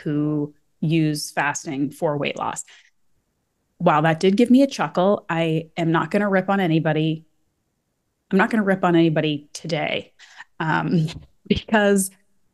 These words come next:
I don't think it's helpful. You know, I don't wanna make people feel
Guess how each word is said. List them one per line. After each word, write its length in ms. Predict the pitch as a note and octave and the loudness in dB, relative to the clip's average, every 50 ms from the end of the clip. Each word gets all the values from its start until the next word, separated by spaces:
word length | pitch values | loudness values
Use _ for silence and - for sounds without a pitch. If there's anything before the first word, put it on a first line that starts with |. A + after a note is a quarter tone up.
| _ _ _ _ _ _ _ - | _ _ _ _ _ _ _ -2
I 100 | A#3 C4 | -2 0
don't 180 | C#4 C4+ C4 B3+ | 2 2 2 4
think 180 | C4+ C4 B3+ | 4 4 4
it's 400 | C4 A#3+ A#3+ - - - - - - | 4 4 2 -2 -10 -12 -12 -10 -6
helpful. 540 | F#3 D#3+ D#3 - - D#3+ D3+ D#3 E3 D#3+ - - | -6 -6 -6 -4 -4 -2 0 0 -2 -4 -6 -2
You 140 | G3+ G3+ F#3+ | 2 4 4
know, 300 | F3+ E3+ E3 E3 E3 D#3+ D#3+ _ _ _ _ _ _ _ _ - | 6 6 4 4 2 -2 -8 _ _ _ _ _ _ _ _ -8
I 60 | G#3 | -2
don't 180 | G#3+ G#3+ - - | -2 -2 0 2
wanna 340 | E3 D#3+ D#3 D#3+ - - - | 2 2 2 2 0 -2 -2
make 220 | - - D#3+ D#3+ - | -2 -2 -2 -2 -4
people 280 | - F3 D#3+ D#3 D#3 | -6 -6 -4 -4 -6
feel 460 | D#3 - - - D3 D3 C#3+ C3+ - | -6 -6 -8 -6 -6 -4 -6 -6 -8